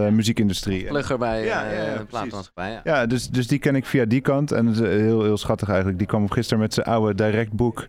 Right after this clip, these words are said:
Speaker 1: onze kleedkamer in om hem compleet te maken, want daar stonden nog niet alle handtekeningen op. Bleek dat hij, eh, bleek dat hij op zijn tiende helemaal idolaat was, eh, eh, van, van ons. En dat we dan nu, eh, twintig jaar later, eh, samen, samen op dit evenement staan. Dus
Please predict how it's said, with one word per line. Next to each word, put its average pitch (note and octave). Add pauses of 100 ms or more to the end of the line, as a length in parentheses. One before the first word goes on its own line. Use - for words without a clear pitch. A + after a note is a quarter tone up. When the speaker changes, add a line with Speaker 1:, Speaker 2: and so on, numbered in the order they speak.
(160)
Speaker 1:
onze A#2+
kleedkamer B2
in A2+ (180)
om A#2
hem A#2
compleet B2
te -
maken, A2+
want A2+
daar A2
stonden A#2
nog A2+
niet A#2
alle A2
handtekeningen G#2
op. G2 (360)
Bleek C#3+
dat D3+
hij, D#3
eh, D3
bleek E3
dat E3+
hij F3+
op E3+
zijn -
tiende F#3+ (240)
helemaal D#3+
idolaat C#3
was, C3
eh, A2+
eh, G#2+
van, -
van A#2
ons. A2+
En G#2+
dat G#2+
we G#2
dan G#2+
nu, A2+ (460)
eh, G#2
twintig G#2+
jaar G2+
later, G2+
eh, G2
samen, G2+
samen G2+
op F2
dit F#2+
evenement G2
staan. F2+
Dus F#2+